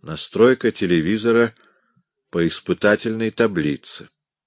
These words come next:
Использование телевизора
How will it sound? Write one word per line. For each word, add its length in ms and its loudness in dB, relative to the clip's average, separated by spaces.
Использование 840 2
телевизора 800 2